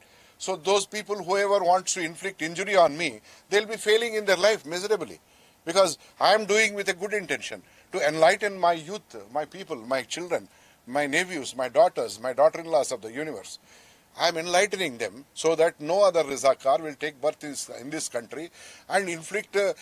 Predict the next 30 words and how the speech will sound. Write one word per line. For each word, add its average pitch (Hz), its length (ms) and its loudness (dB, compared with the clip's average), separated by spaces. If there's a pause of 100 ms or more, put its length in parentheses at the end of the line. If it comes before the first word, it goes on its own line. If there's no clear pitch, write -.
(140)
injuries 208 380 -2
on 202 200 4
their 185 160 4
own 233 140 6
countrymen। 220 460 0 (1600)
I 160 120 2
am 170 180 -4 (120)
making, 165 360 -4
when 175 160 -6
you 147 100 -6
have 156 160 0
to 196 80 4
understand 196 460 2
it 202 120 -4
very 165 200 -2
subtly। 185 420 -6 (400)
So 196 400 0 (180)
any 170 220 0
person 208 600 2 (100)
who - 100 -2
has 180 200 4
that 156 200 0
evil 175 300 -8
mind 180 320 2
or 175 80 2
evil 170 260 -6
design 180 400 2 (340)
will 175 200 -2
nullify 214 380 4
himself। 180 460 -4